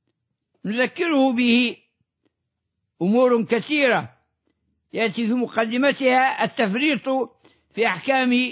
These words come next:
ديننا في الصلاة وإخراج الزكاة لمن قدر على ذلك،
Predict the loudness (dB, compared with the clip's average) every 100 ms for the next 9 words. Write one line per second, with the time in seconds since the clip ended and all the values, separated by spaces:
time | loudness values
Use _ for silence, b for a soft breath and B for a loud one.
0 | -6 -2 0 2 0 2 0 -2 -8 _
1 | _ _ _ _ -6 -4 -2 0 2 2
2 | 0 -4 _ _ _ _ _ _ -4 0
3 | 0 0 0 2 0 0 0 0 0 0
4 | 0 -2 -8 _ _ _ -6 -2 -2 -2
5 | -2 0 0 0 0 0 0 0 0 0
6 | -2 -4